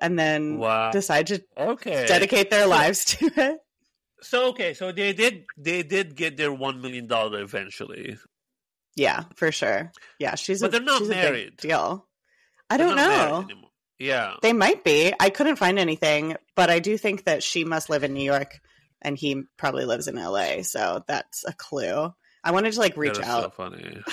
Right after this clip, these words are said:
Speaker 1: <laughs> Be like
Speaker 2: Wow.
Speaker 1: <laughs>
Speaker 2: That is, okay, that is fucking insane. Like, that they,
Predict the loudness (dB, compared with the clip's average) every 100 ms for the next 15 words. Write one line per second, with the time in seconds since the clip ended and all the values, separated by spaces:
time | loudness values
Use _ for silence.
0 | -12 0 2 4 2 0 _ _ 0 2
1 | 2 0 -2 -2 0 0 0 -2 -2 -4
2 | -6 -4 -4 -4 -6 -10 -12 -8 -2 0
3 | 0 -2 -4 -6 -6 -8 -12 -18 -12 -10
4 | -8 -6 -2 -2 -4 -4 -4 -4 -6 -8
5 | -6 -6 -6 -12 -20 -20 _ _ _ _
6 | _ -4 -2 0 -2 -2 -8 -8